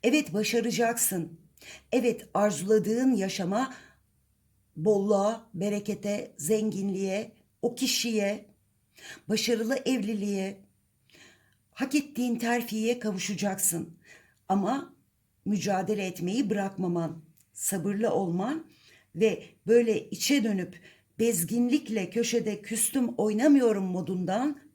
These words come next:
çıkman gerekiyor. Aksi takdirde sana sunulacak olan fırsatı kaçırabilirsin. İşte böyle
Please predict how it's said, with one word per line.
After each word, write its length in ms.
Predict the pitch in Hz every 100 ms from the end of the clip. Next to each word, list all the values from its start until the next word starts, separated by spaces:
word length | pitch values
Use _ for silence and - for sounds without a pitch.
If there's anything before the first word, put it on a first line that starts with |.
| -
çıkman 480 | 240 240 214 208
gerekiyor. 600 | 190 175 175 - 185 180 - - -
Aksi 300 | 196 - 320
takdirde 680 | 285 220 - 185 175 220 - - - _
sana 320 | - 196 233
sunulacak 760 | 247 214 175 180 170 160 160 -
olan 300 | 180 165 165
fırsatı 640 | 180 - 185 165 285 320 - _ _ _
kaçırabilirsin. 2000 | 208 - - 156 175 247 262 _ - 214 196 208 - - 202 196 196 196 196 190 - - - _
İşte 280 | - - 233
böyle 320 | 214 190 170